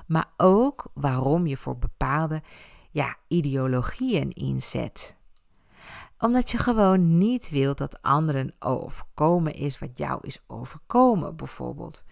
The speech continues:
Dan ga je het ook allemaal over een andere boeg gooien. Expres, bewust. Hè?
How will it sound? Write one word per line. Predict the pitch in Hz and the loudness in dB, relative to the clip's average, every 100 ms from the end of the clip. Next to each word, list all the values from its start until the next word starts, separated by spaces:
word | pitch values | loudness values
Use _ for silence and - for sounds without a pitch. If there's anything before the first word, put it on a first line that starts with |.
| - - - - | -20 -20 -14 -4
Dan | 240 | -2
ga | - 240 247 | -2 -4 -4
je | 240 214 | -4 -4
het | 202 180 | -4 -6
ook | - 151 - | -10 -14 -8
allemaal | 156 156 151 143 156 | -6 -4 -6 -8 -10
over | - 127 127 135 | -8 -8 -8 -8
een | 139 143 | -6 -6
andere | - 127 127 131 127 - | -6 -4 -4 -6 -8 -2
boeg | 180 208 - - | 0 0 -2 -10
gooien. | - 123 120 - - - _ | -10 -10 -8 -10 -12 -16 _
Expres, | - - - - 247 165 - | -6 -6 2 2 2 -4 -10
bewust. | - 180 196 233 165 - - - - - - - - - | -16 -12 -4 -2 -2 -6 -10 -20 -20 -20 -20 -20 -20 -12
Hè? | - 156 | -2 -2